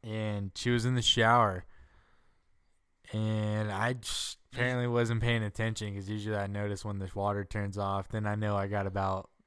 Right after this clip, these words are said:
Speaker 1: eh, about five, ten minutes.
Speaker 2: You were, like, full concentration mode,
Speaker 1: Dude,
Speaker 2: zoned out.
Speaker 1: full jerking it. Just, just. Okay, so here's where it gets weird.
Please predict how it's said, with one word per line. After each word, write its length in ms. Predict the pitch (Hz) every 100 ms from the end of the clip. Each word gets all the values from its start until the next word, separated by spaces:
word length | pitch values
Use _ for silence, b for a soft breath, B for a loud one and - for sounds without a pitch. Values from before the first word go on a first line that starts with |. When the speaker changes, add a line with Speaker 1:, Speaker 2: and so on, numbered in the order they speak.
| _
Speaker 1:
eh, 180 | 113 113
about 300 | 110 104 90
five, 380 | - 104 101 95
ten 260 | - 110 107
minutes. 480 | 107 107 104 - 110
Speaker 2:
You 220 | 113 151
were, 200 | 160 127
like, 240 | 123 117 104 107 - - -
full 540 | - 131 131 131 131 90
concentration 920 | - 123 123 - 117 117 113 - 117
mode, 280 | 117 117 113
Speaker 1:
Dude, 200 | 123 123
Speaker 2:
zoned 280 | 107 110 104
out. 200 | 104 110
Speaker 1:
full 280 | 120 120 120
jerking 500 | 104 117 117 - 113
it. 240 | 110 110 -
Just, 400 | 107 123 131 127 - _ _
just. 600 | - 135 143 143 139 - _ _ _ _ _ _ -
Okay, 300 | 123 143 127
so 160 | - 123
here's 240 | 139 151
where 120 | 143
it 60 | 117
gets 200 | 113 107
weird. 380 | 110 107 98